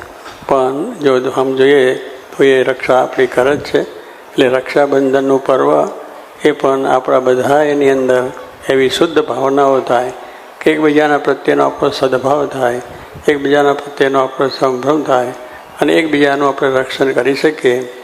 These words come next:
આજે આપણે જોઈએ છીએ કે દેશમાં થોડુંક આતંકવાદનું પણ ચાલે છે, પણ એ બધું ભગવાનની દયાથી સારું થશે. એટલે કારણ કે દરેકની અંદર આ પ્રમાણે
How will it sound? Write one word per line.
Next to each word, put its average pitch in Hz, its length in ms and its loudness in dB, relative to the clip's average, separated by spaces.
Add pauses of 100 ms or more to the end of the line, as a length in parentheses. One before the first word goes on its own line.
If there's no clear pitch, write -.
(260)
આજે 135 520 2
આપણે 135 260 0
જોઈએ 143 340 4
છીએ 143 180 -2
કે 139 120 -4
દેશમાં 135 560 0 (500)
થોડુંક 139 340 0
આતંકવાદનું 135 800 -2
પણ 135 320 -2
ચાલે 139 560 -2
છે, - 200 -4 (520)
પણ 156 320 2 (220)
એ 156 140 4
બધું 151 640 2 (600)
ભગવાનની 143 480 2
દયાથી 139 460 2
સારું 131 400 0
થશે. 117 360 -2 (600)
એટલે 147 500 2 (560)
કારણ 156 200 0
કે 156 120 2
દરેકની 156 520 2
અંદર 143 560 2 (640)
આ 139 80 2
પ્રમાણે 143 600 2